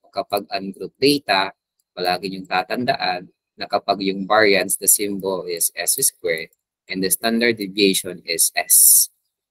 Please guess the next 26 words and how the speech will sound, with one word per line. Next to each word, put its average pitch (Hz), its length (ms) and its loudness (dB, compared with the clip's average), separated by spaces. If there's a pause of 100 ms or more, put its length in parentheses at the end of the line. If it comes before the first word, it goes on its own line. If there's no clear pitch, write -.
(600)
Okay? 135 320 2 (1200)
Hindi 98 80 -14
siya 101 160 -4
gumagamit 101 480 -2
ng 95 80 -6
sigma 101 400 0
kapag 90 400 -14
ungroup 95 480 -4
data 95 400 -4 (320)
kasi - 320 -4
small 98 640 -2
sample 92 400 -8
size. 87 640 0 (960)
Okay? 135 320 2 (160)
Shortcut. - 640 -2 (1000)
Ah, 80 240 -14
kung 98 160 -8
kunyari, 123 320 4
hindi 104 160 0
niyo 101 160 -12
pa 107 160 -4
alam 107 240 2
yung 101 160 -10
stat. 92 320 -8
Okay, - 480 -20
mode. 175 400 8